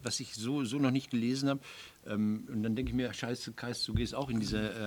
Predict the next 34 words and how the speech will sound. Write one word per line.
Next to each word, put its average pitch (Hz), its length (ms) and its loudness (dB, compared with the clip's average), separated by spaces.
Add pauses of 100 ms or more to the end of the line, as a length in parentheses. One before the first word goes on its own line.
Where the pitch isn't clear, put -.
antisemitische 107 600 -2
Falle 123 340 0
rein. 127 240 4
Man 107 180 4
denkt 120 240 -2
immer 123 160 2
an 120 80 4
die, 117 220 4
äh, - 340 -8
es - 240 0
wird 123 300 2
beklagt, 117 540 2
das 104 100 -2
Verschwinden 113 380 0
der 110 100 4
jüdischen 104 360 -4
Intellektuellen, 98 1000 -4
der, 95 240 -2
der, 90 240 -6
der, 90 200 -10
der, 92 180 -12
der, 98 220 -12
der 90 160 -6
Wissenschaftler 104 540 0
und 101 60 -2
wie 107 60 -2
sie 117 100 0
alle 104 180 0
heißen, 98 260 -2
ausbluten, 104 500 -4
ausbluten, 101 400 -6
ausbluten, 98 300 -4
das 95 100 -4
stimmt. 131 320 -4